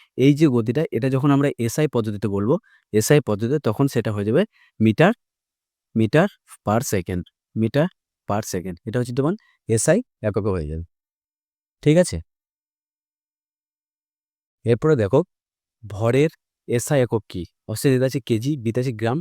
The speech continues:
সিতে আছে নিউটন, ডিতে আছে জুল। তাহলে দেখো, ভরের এসআই, ভর কি জিনিস বলো তো?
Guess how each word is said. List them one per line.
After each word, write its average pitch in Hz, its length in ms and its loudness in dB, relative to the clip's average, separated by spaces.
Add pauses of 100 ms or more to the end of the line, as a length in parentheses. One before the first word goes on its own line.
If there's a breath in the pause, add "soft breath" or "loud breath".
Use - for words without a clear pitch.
সিতে 110 280 -4
আছে 120 140 -4
নিউটন, 110 300 -2 (160)
ডিতে 110 240 -2
আছে 123 160 -2
জুল। 90 220 -8 (1500)
তাহলে 135 280 4
দেখো, 123 240 0 (520)
ভরের 123 400 4
এসআই, 110 220 0
ভর 117 300 0
কি 156 120 0
জিনিস 151 200 0
বলো 135 160 0
তো? 160 100 -6